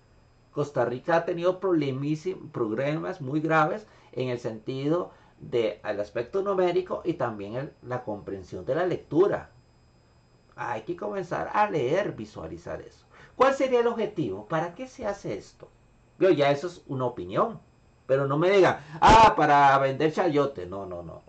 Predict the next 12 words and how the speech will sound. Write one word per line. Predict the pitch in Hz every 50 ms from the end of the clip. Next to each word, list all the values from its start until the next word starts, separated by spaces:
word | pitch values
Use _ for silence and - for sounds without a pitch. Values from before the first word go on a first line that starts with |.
| - -
O | -
sea, | - 98 90 82
no. | 85 85 87 85 80 - - - 98
Búsqueme | 104 131 - - - 220 214 208 185
un | 165 160 160
objetivo. | 170 170 156 156 135 - - 143 127 101 92 80 -
¿Cuál | - 143 170
sería | 170 208 190 190
el | 190 190
objetivo | 190 180 156 - - 151 147 151
ahí | 143 143 147
primordial? | - 147 143 135 123 113 - - 98 - -